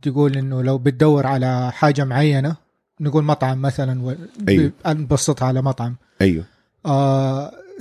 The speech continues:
Speaker 1: تقدر عن طريق ال جي آي إس تحدد أماكن المطاعم موجودة في مكان معين؟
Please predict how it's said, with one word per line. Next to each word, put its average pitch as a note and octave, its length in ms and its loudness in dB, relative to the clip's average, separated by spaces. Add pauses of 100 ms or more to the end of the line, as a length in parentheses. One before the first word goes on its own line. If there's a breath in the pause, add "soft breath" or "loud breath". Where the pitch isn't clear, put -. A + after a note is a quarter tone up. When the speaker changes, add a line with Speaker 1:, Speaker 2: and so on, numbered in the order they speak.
(100)
Speaker 1:
تقدر D3 360 2
عن C#3+ 200 2
طريق D3 300 4
ال C#3+ 100 4
جي D3 180 6
آي D3 120 6
إس - 120 0
تحدد C#3 440 2
أماكن C#3 380 0
المطاعم C3 640 -2
موجودة C3 400 0
في B2+ 220 -2
مكان C3 320 0
معين؟ D3+ 400 -2